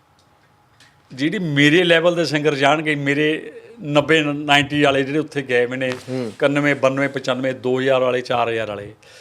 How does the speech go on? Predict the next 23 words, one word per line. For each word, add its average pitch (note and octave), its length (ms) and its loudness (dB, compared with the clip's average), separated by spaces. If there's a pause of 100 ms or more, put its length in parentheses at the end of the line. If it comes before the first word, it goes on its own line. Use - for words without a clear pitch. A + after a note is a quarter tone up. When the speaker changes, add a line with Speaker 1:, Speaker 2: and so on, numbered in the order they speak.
(520)
Speaker 1:
ਉਹ A#3+ 260 2 (100)
ਪ੍ਰੋਪਰ F3+ 300 2
ਕੰਮ E3+ 260 -2
ਨਹੀਂ D3+ 140 -4
ਉੱਥੇ - 180 -8
ਮਿਲ A2+ 160 -8
ਸਕਦਾ। F2+ 400 -14 (180)
ਫਿਰ A3 160 4
ਤੁਸੀਂ G#3+ 220 -2
ਇੱਕ A#3 140 -4
ਸ਼ਹਿਰ A3 220 4
'ਚ G#3+ 100 -10
ਚਲੇ G3+ 240 2
ਗਏ, G3+ 160 -4 (420)
ਮੈਂ D#3 240 4
ਵੈਨਕੂਵਰ D#3+ 400 -2
'ਚ - 40 -6
ਸ-, E3 300 -2
ਸਰੀ D#3+ 260 -2
'ਚ F#3 100 -2
ਰਹਿ E3 180 4
ਰਿਹਾ। E3+ 180 -2
Speaker 2:
ਹੂੰ। A#2+ 400 -12